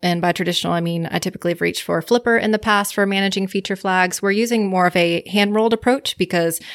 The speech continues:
there's a lot of context there that I don't know is necessarily helpful. Uh, but to answer your question, we essentially do have feature flags as columns in the database, and we can just check if they are enabled or disabled.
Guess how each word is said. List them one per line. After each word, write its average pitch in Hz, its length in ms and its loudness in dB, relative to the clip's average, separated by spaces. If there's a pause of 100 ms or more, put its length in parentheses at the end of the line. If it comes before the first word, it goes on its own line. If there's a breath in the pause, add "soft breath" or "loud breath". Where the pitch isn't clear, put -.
(160 loud breath)
there's 202 100 -10
a 247 40 -2
lot 285 120 0
of - 80 0
context 208 500 -2
there 220 180 4
that 185 140 0
I 190 80 4
don't 226 200 0
know 196 160 0
is 196 140 -2
necessarily 196 840 0
helpful. 196 500 -2 (380 loud breath)
Uh, 175 200 4
but 180 180 0
to - 40 -6
answer 208 260 0
your 185 120 2
question, 170 560 -2
we 185 80 4
essentially 190 380 0
do 180 160 0
have 175 200 -2
feature 175 340 -4
flags 170 480 0
as 165 260 -4
columns 247 500 0
in 170 40 -4
the 175 60 -4
database, 233 480 2
and 175 80 -4
we 170 100 -4
can 165 140 -4
just 160 180 -6
check - 240 -2
if 170 200 -4
they 165 180 -2
are 160 220 -2
enabled 160 360 -4
or - 120 -6
disabled. - 520 -10